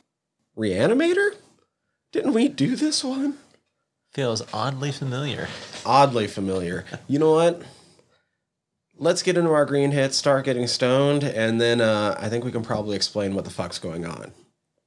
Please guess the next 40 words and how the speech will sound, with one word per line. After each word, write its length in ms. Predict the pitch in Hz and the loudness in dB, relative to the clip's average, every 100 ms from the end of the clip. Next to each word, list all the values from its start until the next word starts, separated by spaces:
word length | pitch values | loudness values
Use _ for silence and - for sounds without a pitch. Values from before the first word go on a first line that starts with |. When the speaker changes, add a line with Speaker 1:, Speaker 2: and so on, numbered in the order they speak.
| _ _ - | _ _ -8
Speaker 1:
How's 220 | 113 101 | -4 -2
that 160 | 90 - | -4 -4
sound? 380 | 82 76 - - | -8 -10 -16 -16
Speaker 2:
I 80 | - | -12
like 260 | 92 87 92 | -10 -12 -14
it. 120 | 76 - _ - | -16 -18 _ -8
Speaker 1:
All 80 | 98 | -4
right. 280 | 90 82 - | -2 -4 -6
What's 280 | 147 156 - | -4 -2 -2
this 180 | 156 143 | -2 0
J 180 | 160 | 0
that 120 | 139 101 | 0 -2
you 80 | |
brought 260 | 92 104 85 | -2 -4 -4
for 120 | - | -8
me 100 | 87 | -8
today, 240 | 80 71 69 | -6 -8 -8
Dan? 240 | 82 92 101 | -8 -6 -4
Speaker 2:
All 140 | 98 | -4
right. 200 | 107 165 | -4 -4
So 120 | - | -2
no 420 | 135 147 160 160 139 | -2 0 0 -2 -4
stranger 420 | - - 139 143 127 | -4 -4 -2 -2 -2
once 240 | 123 127 | -2 -2
again 520 | 107 110 107 107 110 107 - - | -4 -2 -2 -2 -6 -8 -16 -16
to 120 | - 101 | -8 -4
this 180 | 101 | -2
show. 360 | - - 92 87 | -2 -2 0 0
I 60 | 87 | -2
brought 220 | 95 98 | -4 -2
over 560 | 98 101 101 98 92 92 - - - - | -2 -2 -2 -2 -2 -6 -20 -20 -14 -6
the 100 | 104 | 0
lovely 360 | 110 147 160 | 0 0 -2
strain 800 | 139 - - 113 123 127 131 127 - _ _ _ | -2 -4 -4 -4 -4 -4 -4 -8 -12 _ _ _
Lemon 460 | - 90 107 135 135 | -8 -4 -4 -4 -4
Lava 720 | 104 120 131 95 - - 101 - - | -2 0 0 -2 -8 -10 -14 -20 -12
from 200 | 107 98 | -6 -2
our 200 | 101 98 | -2 -2
lovely 420 | 104 131 139 147 | 0 0 0 -6
friends 800 | - 127 143 101 101 110 - | -4 -2 -2 -4 -6 -4 -6